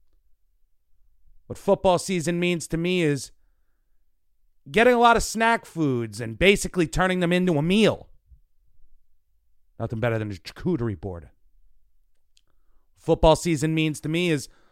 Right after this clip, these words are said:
listening to people that can't hold a job down at Walmart describe the difference between a three four and a four three defense. What football season means to me is pounding your chest every time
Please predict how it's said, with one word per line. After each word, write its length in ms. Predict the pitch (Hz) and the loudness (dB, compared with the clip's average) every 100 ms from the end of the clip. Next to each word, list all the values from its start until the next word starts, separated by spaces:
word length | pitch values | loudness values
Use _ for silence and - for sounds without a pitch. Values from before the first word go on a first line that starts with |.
| _ - | _ 2
listening 340 | 220 240 247 | 2 4 0
to 80 | 220 | 0
people 320 | - 240 220 | 0 2 4
that 180 | 196 175 | 2 4
can't 240 | - 220 | 2 6
hold 180 | 220 202 | 6 6
a 20 | |
job 380 | 165 156 180 196 | 2 4 4 4
down 240 | 185 185 185 | 2 0 0
at 160 | 113 | -4
Walmart 640 | 113 143 190 185 131 127 - - _ _ | -4 2 4 4 2 2 0 -10 _ _
describe 440 | 151 - 180 185 180 | -12 -6 4 4 4
the 60 | |
difference 400 | 151 160 165 170 | 0 -4 -2 -8
between 320 | - 156 175 160 | -8 -10 -6 -6
a 60 | |
three 340 | - 170 247 233 | -8 -4 -4 -4
four 320 | - 117 131 | -4 -2 0
and 80 | 143 | -2
a 40 | |
four 320 | - 160 156 | -4 0 0
three 300 | 147 165 190 | 0 -4 -4
defense. 800 | - 220 - 143 98 - - - _ - - - _ _ _ _ _ _ _ _ _ _ _ _ _ _ _ _ _ _ _ _ _ _ _ _ _ _ - - _ _ _ _ _ _ | -2 -4 -2 -4 -4 -8 -20 -20 _ -20 -20 -20 _ _ _ _ _ _ _ _ _ _ _ _ _ _ _ _ _ _ _ _ _ _ _ _ _ _ -20 -20 _ _ _ _ _ _
What 140 | 110 | -12
football 400 | - 180 - 165 | -2 2 4 2
season 400 | - 170 143 160 | 2 -2 0 0
means 260 | 165 160 - | 2 0 -2
to 120 | 147 | -2
me 280 | 156 165 165 | 0 0 0
is 240 | 135 127 - | 0 -4 -6
pounding 440 | - 196 226 220 | 2 4 4 0
your 80 | 190 | -2
chest 500 | - 202 190 180 - | -2 2 2 2 0
every 260 | 180 175 | 0 -2
time 520 | - 165 170 170 165 | -2 2 4 4 0